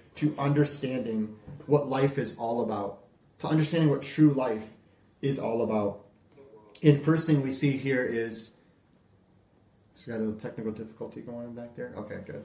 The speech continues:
Just making sure. Thought I heard a weird echo. So, um, so what we find here is there's three keys to really experiencing what it means to, to live the good life, to experience what is required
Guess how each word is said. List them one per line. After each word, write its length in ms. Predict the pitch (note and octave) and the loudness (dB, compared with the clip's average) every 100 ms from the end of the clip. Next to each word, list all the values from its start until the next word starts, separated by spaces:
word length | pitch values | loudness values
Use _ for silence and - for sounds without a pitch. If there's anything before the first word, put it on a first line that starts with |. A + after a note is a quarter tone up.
| - | -8
Just 200 | C3+ - | -6 -2
making 240 | B2 A#2 | -2 -4
sure. 320 | G#2+ A#2 A2 - - | -6 -4 -4 -6 -8
Thought 100 | A#2+ | -4
I 60 | A#2+ | -2
heard 180 | B2 A#2 | 0 0
a 60 | |
weird 260 | A2+ C3 C3 | 0 0 0
echo. 540 | C3 B2+ G#2+ G#2 - - - - _ | -2 -2 -2 -4 -8 -18 -20 -20 _
So, 360 | - A2+ G#2+ - - - - - | -2 2 2 -2 -14 -20 -6 6
um, 360 | D3+ D3 - - - - - - | 8 8 2 -12 -20 -20 -20 -20
so 260 | - F3+ D#3 | 4 10 10
what 260 | C#3+ D#3 F3+ | 10 4 2
we 100 | F3+ | 2
find 280 | E3 D#3 | 4 4
here 200 | D3+ D#3 | 6 6
is 100 | C#3+ | 6
there's 260 | C3+ B2 - | 2 -6 -6
three 240 | F3 F3+ | -4 -2
keys 800 | - - D3+ A#2 G#2 G2+ - - - _ _ _ _ | -4 0 2 2 -2 -4 -4 -6 -12 _ _ _ _
to 580 | - C#3+ B2+ A#2+ A#2+ - | 0 2 4 2 -2 0
really 240 | C3+ E3+ D#3 | 4 6 4
experiencing 680 | - - C#3+ C#3 C3+ B2 | 2 2 4 4 2 0
what 100 | C3 | 2
it 120 | C3 | 2
means 240 | B2+ B2 - | 2 -4 -8
to, 300 | D3 C3+ A#2+ | -8 -8 -6
to 200 | - C3 | -4 -4
live 680 | B2+ B2+ C3+ C#3+ C3+ A2 A2+ | 0 2 4 4 2 -8 -6
the 100 | B2 | -4
good 300 | A2 A#2+ G#2+ | -4 -4 -4
life, 320 | G2 G2+ - | -6 -8 -10
to 120 | - | -10
experience 540 | B2 - C#3 C#3 C3 - | -8 -2 2 2 2 -2
what 100 | C3 | -4
is 120 | A#2+ | -4
required 680 | A2 - C3+ C3 G#2+ G2 | -8 -4 0 2 2 0